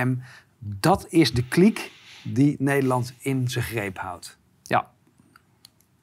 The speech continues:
Speaker 1: Niels Obink is daar een, een sturende kracht in geweest, maar er is een roulatiesysteem waardoor het heel moeilijk is om mensen
Speaker 2: En een
Speaker 1: aan te
Speaker 2: belangrijke,
Speaker 1: pakken.
Speaker 2: O M T-adviezen worden pas gevraagd als de maatregelen al zijn vastgesteld.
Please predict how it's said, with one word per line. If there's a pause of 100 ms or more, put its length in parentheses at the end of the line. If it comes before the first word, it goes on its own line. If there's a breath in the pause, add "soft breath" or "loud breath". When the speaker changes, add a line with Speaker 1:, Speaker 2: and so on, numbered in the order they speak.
(640)
Speaker 1:
Niels
Obink
is
daar
een,
een
sturende
kracht
in
geweest, (260 loud breath)
maar
er
is
een
roulatiesysteem
waardoor
het
heel
moeilijk
is
om
mensen
Speaker 2:
En
een
Speaker 1:
aan
te
Speaker 2:
belangrijke,
Speaker 1:
pakken. (160)
Speaker 2:
O
M
T-adviezen (160 soft breath)
worden
pas
gevraagd
als
de
maatregelen
al
zijn
vastgesteld.